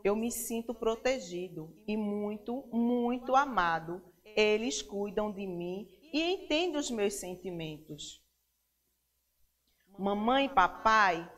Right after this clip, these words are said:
são ótimos e me ajudam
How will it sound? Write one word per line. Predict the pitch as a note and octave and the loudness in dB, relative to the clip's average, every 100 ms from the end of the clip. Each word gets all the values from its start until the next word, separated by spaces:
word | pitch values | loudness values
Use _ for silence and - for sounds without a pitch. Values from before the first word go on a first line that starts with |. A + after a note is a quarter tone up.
| - | -16
são | - - A#3 A3+ | -4 0 2 4
ótimos | G3+ G3+ G#3+ G#3+ F3+ E3 D3+ D3+ - _ _ | 6 6 6 2 -6 -8 -10 -12 -18 _ _
e | G#3 | -4
me | A3 A3+ | 0 2
ajudam | A3+ A#3+ G3 G3+ G3+ G#3+ A3+ | 2 2 -2 -4 -2 -2 -4